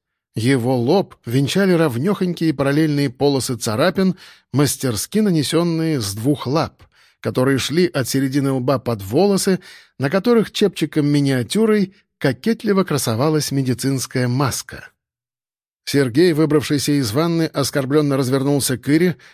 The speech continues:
шагнул к ней навстречу, и тут обнаружил, что в ногах у него путается объёмное и пушистое розовое банное полотенце. «Что за... Что это было? Что?»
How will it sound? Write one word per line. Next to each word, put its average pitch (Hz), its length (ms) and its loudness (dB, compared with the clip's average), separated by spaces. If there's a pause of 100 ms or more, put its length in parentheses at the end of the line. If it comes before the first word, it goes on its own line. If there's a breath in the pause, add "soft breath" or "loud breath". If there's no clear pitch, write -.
(120 soft breath)
шагнул 185 460 0
к 190 80 -4
ней 180 100 4
навстречу, 185 560 0
и 175 200 -2
тут 180 280 0
обнаружил, 165 500 2
что 151 260 0
в 117 100 -4
ногах 147 420 0
у 147 40 0
него 139 240 2
путается 165 540 0
объёмное 185 800 0
и - 160 -4
пушистое 160 640 0
розовое 135 400 0
банное 127 460 -2
полотенце. 123 800 -4 (720)
«Что - 560 0
за... 302 240 2 (320 loud breath)
Что - 420 0
это 285 160 0
было? 320 420 2
Что?» - 560 0